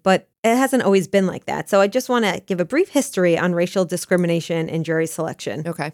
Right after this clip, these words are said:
Speaker 1: So following the American Civil War, the Thirteenth, Fourteenth, and Fifteenth Amendments to the Constitution abolished slavery and guaranteed basic civil rights to African Americans.
Speaker 2: Right.
Speaker 1: The Civil Rights Act of eighteen seventy-five extended this to jury selection.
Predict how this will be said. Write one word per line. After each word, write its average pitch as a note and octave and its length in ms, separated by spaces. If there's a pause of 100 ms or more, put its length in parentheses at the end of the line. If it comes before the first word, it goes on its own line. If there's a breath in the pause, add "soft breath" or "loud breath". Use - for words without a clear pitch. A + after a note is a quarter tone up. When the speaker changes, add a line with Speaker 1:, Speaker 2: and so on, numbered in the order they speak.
(140)
Speaker 1:
So A#3 100
following C4 420
the B3+ 80
American G#3 440
Civil F#3+ 320
War, F3+ 240
the E3+ 120
Thirteenth, A3 640
Fourteenth, G3 480
and F#3 160
Fifteenth A3+ 480
Amendments F3+ 640
to - 80
the F3+ 80
Constitution F#3+ 840 (200)
abolished F#3 540
slavery E3 600
and F#3 160
guaranteed F#3 440
basic F#3 340
civil F#3 280
rights E3+ 280
to - 120
African E3+ 300
Americans. - 640 (100)
Speaker 2:
Right. - 200 (200)
Speaker 1:
The A3 100
Civil C#4 300
Rights G3+ 260
Act F#3+ 240
of G3+ 140
eighteen F#3+ 340
seventy-five F3 640
extended F#3+ 580
this F3+ 180
to F#3+ 120
jury E3 300
selection. - 580